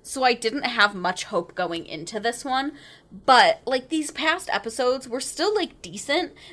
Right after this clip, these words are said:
They still had, a, like, a little bit, I don't wanna say charm, but, like, we still laughed and had fun.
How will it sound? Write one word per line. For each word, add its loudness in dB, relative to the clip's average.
They -2
still 4
had, 4
a, 2
like, 4
a 4
little 0
bit, -2
I -6
don't -4
wanna 0
say -4
charm, -2
but, -2
like, 6
we -2
still -2
laughed 2
and -4
had 0
fun. -6